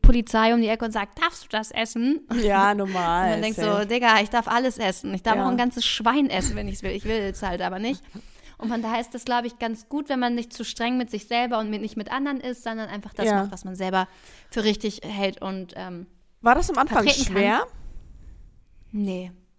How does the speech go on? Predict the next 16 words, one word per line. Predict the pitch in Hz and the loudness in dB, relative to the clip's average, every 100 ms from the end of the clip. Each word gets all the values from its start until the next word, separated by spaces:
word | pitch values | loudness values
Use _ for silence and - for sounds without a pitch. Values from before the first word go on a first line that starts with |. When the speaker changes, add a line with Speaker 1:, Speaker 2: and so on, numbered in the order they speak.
| _ _ - - | _ _ -16 -12
Speaker 1:
Mm-mm. | 214 202 202 185 _ _ - | -10 -10 -10 -12 _ _ -18
Es | - | -8
hat | 320 339 | -4 -4
sogar | 349 311 | -2 -2
Spaß | - 269 - | 2 2 0
gebracht, | 285 214 214 | -2 -2 0
weil | 240 | 2
man | 233 233 | 2 0
dann | 226 | 0
wirklich | 254 247 | -2 -4
sich | 247 240 | -4 -4
so | 233 | -2
ein | |
bisschen | 226 247 233 | 0 0 0
damit | 226 | 0
beschäftigt, | 226 214 247 240 233 220 | -2 -2 -2 -2 -6 -6